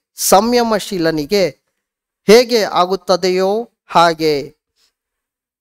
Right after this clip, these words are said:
ಹೀಗೆ ಕೇಳಿದ ಮೇಲೆ ಬ್ರಾಹ್ಮಣ ಮಾನವ ಸಂಘಾರವನು ಭಗವಾನರಿಗೆ ಹೀಗೆ ಹೇಳಿದನು. ಪೂಜ್ಯ ಗೌತಮರ, ಗೌತಮರ ಪ್ರಯತ್ನ, ಪ್ರಯತ್ನ ತಪ್ಪಿಲ್ಲದ,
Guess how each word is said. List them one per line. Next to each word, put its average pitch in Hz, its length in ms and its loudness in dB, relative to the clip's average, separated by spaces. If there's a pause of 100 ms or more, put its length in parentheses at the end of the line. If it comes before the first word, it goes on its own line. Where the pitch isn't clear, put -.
(600)
ಹೀಗೆ 247 360 4
ಕೇಳಿದ 208 400 -2
ಮೇಲೆ 165 800 -2
ಬ್ರಾಹ್ಮಣ 185 540 0
ಮಾನವ 170 840 -2 (360)
ಸಂಘಾರವನು 190 1200 0 (500)
ಭಗವಾನರಿಗೆ 170 1120 0
ಹೀಗೆ 190 320 0
ಹೇಳಿದನು. 151 680 -2 (800)
ಪೂಜ್ಯ 185 300 4
ಗೌತಮರ, 165 520 -2 (320)
ಗೌತಮರ 165 600 0 (600)
ಪ್ರಯತ್ನ, 196 480 0 (460)
ಪ್ರಯತ್ನ 196 600 0
ತಪ್ಪಿಲ್ಲದ, 175 840 -2